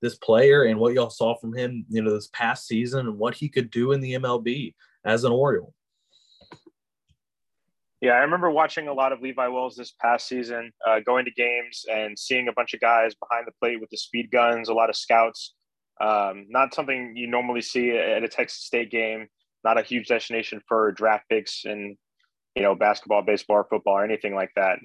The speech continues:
Speaker 2: But Levi Wells, a, a really great pitcher for this team, was the ace the last, last year and was the second day starter, uh, two years ago, probably his best year. But this last year was nothing shy of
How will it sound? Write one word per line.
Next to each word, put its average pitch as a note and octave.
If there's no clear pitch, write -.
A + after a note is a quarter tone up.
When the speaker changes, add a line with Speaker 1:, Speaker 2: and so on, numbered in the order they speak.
Speaker 2:
But G#2
Levi C3+
Wells, B2
a, A#2
a A2+
really C#3
great B2
pitcher A#2
for A#2+
this A2
team, A#2+
was A2+
the -
ace A#2+
the G#2
last, A2
last B2+
year B2
and G#2+
was A2
the G#2+
second C3
day A#2
starter, A2+
uh, F#2+
two -
years C#3
ago, G#2+
probably B2
his G#2
best B2
year. G#2+
But G#2+
this A#2+
last C3+
year C3
was A#2
nothing B2+
shy A#2
of G#2+